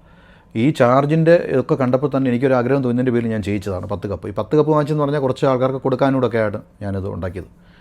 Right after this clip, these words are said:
അപ്പോൾ എന്തായാലും താല്പര്യമുള്ള ആൾക്കാർ കാണുന്നുണ്ടെങ്കിൽ തീർച്ചയായിട്ടും ഞാൻ ഈ ഒരു കടയുടെ ഫോൺ നമ്പറും കാര്യങ്ങളുമൊക്കെ ഇതിനകത്ത് കൊടുത്തേക്കാം. അതല്ല നാൽപത് ദിറംസ് വെച്ച് നിങ്ങൾക്ക് ഇവിടെ ചെയ്യാനാണ് താല്പര്യമെങ്കിൽ ഇവിടെ ചെയ്തോ, കുഴപ്പമൊന്നുമില്ല. പക്ഷേ ഇത്രയും രൂപയുടെ വ്യത്യാസമുണ്ടെന്നുള്ളത് ആലോചിച്ച് നോക്കണം. കേവലം ഒരു കപ്പിൻ്റെ പുറത്തൊരു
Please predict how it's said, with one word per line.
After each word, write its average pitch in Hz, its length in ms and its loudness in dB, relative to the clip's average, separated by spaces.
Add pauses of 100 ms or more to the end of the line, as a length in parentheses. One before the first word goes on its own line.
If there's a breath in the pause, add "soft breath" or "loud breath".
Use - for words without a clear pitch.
(520 soft breath)
അപ്പോൾ 123 120 0
എന്തായാലും 139 240 6
താല്പര്യമുള്ള 160 460 10
ആൾക്കാർ 139 260 6
കാണുന്നുണ്ടെങ്കിൽ 107 540 -2 (100)
തീർച്ചയായിട്ടും 110 520 -2
ഞാൻ 104 220 -4
ഈ 104 80 -4
ഒരു 101 160 -6 (400 soft breath)
കടയുടെ 107 280 0
ഫോൺ 98 260 -6
നമ്പറും 104 280 -4
കാര്യങ്ങളുമൊക്കെ 98 460 -6
ഇതിനകത്ത് 95 480 -8
കൊടുത്തേക്കാം. 101 440 -4 (500 soft breath)
അതല്ല 127 280 4 (260)
നാൽപത് 104 400 2
ദിറംസ് 131 280 4
വെച്ച് 139 280 2
നിങ്ങൾക്ക് 143 300 -2
ഇവിടെ 143 120 0
ചെയ്യാനാണ് 151 440 0
താല്പര്യമെങ്കിൽ 160 440 0
ഇവിടെ 214 100 2
ചെയ്തോ, 127 280 2
കുഴപ്പമൊന്നുമില്ല. 101 500 0 (380 soft breath)
പക്ഷേ 98 160 -6
ഇത്രയും 127 400 0
രൂപയുടെ 120 240 2
വ്യത്യാസമുണ്ടെന്നുള്ളത് 110 760 -2
ആലോചിച്ച് 98 280 -4
നോക്കണം. 80 260 -14 (360 soft breath)
കേവലം 165 460 2
ഒരു 202 200 0
കപ്പിൻ്റെ 190 360 -2
പുറത്തൊരു 160 500 -2